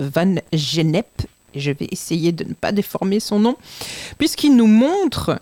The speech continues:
que, euh, il y a donc des phénomènes, euh, sociaux qui sont quotidiens. Et on retrouve sous différentes latitudes, euh, finalement, un même schéma.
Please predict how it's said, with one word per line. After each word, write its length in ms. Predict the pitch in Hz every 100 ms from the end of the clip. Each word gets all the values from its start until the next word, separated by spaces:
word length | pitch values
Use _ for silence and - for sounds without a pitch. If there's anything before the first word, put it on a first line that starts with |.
| _
que, 280 | - 285 311
euh, 260 | 170 156 -
il 140 | 165 180
y 40 |
a 80 | 233
donc 200 | 202 196
des 100 | 151
phénomènes, 560 | - 135 - 156 190 165
euh, 120 | -
sociaux 460 | - - - - 254
qui 140 | -
sont 260 | - 220 - _
quotidiens. 560 | - 185 - 240 233 151 _ _ - - -
Et 140 | 269
on 160 | 262 226
retrouve 800 | 233 233 - 254 240 202 156 151
sous 320 | - - 214
différentes 720 | 185 165 - 151 156 170 165
latitudes, 840 | 160 139 135 - 165 - 254 302 175 - - 170 -
euh, 200 | 170 165
finalement, 460 | - 175 202 240 _
un 100 | 190
même 180 | 196 196
schéma. 280 | - 165